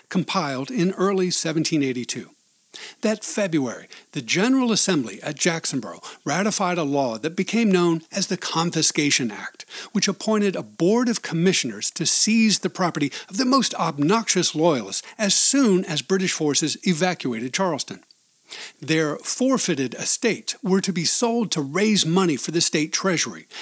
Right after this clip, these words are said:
and the loyalists themselves were to be banished from South Carolina.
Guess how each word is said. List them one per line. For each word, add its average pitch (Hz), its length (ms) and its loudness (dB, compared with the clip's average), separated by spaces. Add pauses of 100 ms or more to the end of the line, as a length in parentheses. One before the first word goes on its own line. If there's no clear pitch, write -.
(100)
and 170 140 0
the 170 80 2
loyalists 170 640 0
themselves 135 600 0 (160)
were 202 140 2
to 185 60 -2
be 170 120 0
banished 139 720 -4
from 139 160 -4
South 131 300 -2
Carolina. 120 420 -6